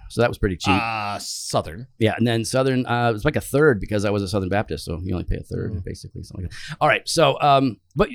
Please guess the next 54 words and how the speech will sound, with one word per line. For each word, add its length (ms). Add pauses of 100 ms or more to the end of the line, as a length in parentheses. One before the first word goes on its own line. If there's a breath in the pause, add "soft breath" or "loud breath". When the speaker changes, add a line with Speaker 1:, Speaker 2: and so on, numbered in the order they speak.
Speaker 1:
the, 120
but 160
the 60
bottom 280
line 120
is, 140
and, 140
and 100
we 60
do 160
agree 220
on 80
this, 200 (380)
languages, 960
and 120
there 100
are 80
interpretive 440
issues, 280
Speaker 2:
Yep. 60
Speaker 1:
there's 140
Speaker 2:
Yeah, 60
Speaker 1:
background 340
Speaker 2:
yeah, 40
yeah. 40
Speaker 1:
information. 340
Speaker 2:
Yep, 140 (100)
yep. 260 (120)
Speaker 1:
I 160
don't, 280 (400)
we're 120
not 220
scholars 840
in 100
an 120
academic 420
sense, 220
so 60
you 120
have 220
to 100
rely 220
on 100
other 160
people 240
to 100
help 280
you 80
to 80
see 160
Speaker 2:
Yep. 80
Speaker 1:
what 140
you 80
can't 280